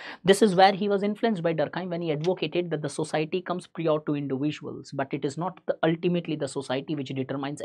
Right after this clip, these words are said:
every aspect of an individual। तो नॉन पॉजिटिविज्म को पहले समझने के लिए कुछ बेसिक अंडरस्टैंडिंग होनी चाहिए। सपोज आपको क्वेश्चन आता है नॉन पॉजिटिविज्म के अंदर, तो वहाँ पे सिंबॉलिक इंटरैक्शनिस्ट, फिनो और एथनो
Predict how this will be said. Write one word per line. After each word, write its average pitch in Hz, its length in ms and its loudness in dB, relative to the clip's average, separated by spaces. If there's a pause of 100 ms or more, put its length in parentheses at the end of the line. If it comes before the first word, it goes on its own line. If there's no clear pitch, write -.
every 175 260 0
aspect 120 360 -6
of - 40 -16
an 185 120 -2
individual। 120 600 -8 (1400)
तो 294 60 10
नॉन 262 240 12
पॉजिटिविज्म 269 640 6
को 269 100 4
पहले 247 240 6
समझने 220 420 2
के 233 120 -2
लिए 214 120 2
कुछ - 340 -6
बेसिक 202 300 6
अंडरस्टैंडिंग 151 560 0
होनी 123 200 -4
चाहिए। 110 240 -6
सपोज 277 380 6
आपको 254 220 4
क्वेश्चन 214 320 0
आता 190 200 0
है 196 60 -2
नॉन 175 180 0
पॉजिटिविज्म 156 600 -2
के 135 120 -4
अंदर, 131 180 -2
तो 190 160 0
वहाँ 175 180 2
पे 185 100 -8
सिंबॉलिक 151 500 0
इंटरैक्शनिस्ट, 180 540 -6
फिनो 160 280 -2
और 160 140 2
एथनो 135 340 -2